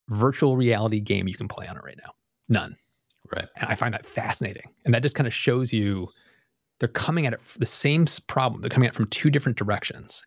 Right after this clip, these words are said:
Speaker 1: and they're going to collide in the middle at some point. Um, but it's, it's just very two, two different, very t-,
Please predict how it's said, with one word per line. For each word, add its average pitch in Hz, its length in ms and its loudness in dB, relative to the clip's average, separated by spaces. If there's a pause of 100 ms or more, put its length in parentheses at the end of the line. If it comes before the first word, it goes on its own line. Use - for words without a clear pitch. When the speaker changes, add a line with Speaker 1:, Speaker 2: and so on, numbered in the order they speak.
Speaker 1:
and 117 120 4
they're 117 80 4
going 147 360 2
to 185 100 -4
collide - 720 -4
in 113 60 0
the 98 60 -2
middle 120 280 0
at - 80 -6
some 110 160 -4
point. - 300 -8 (560)
Um, 98 340 2 (920)
but 120 160 4
it's, 120 240 -2
it's - 160 -2
just - 320 -2
very 117 340 0
two, - 180 -2
two 143 320 0
different, 139 280 0
very 120 180 0
t-, - 120 -12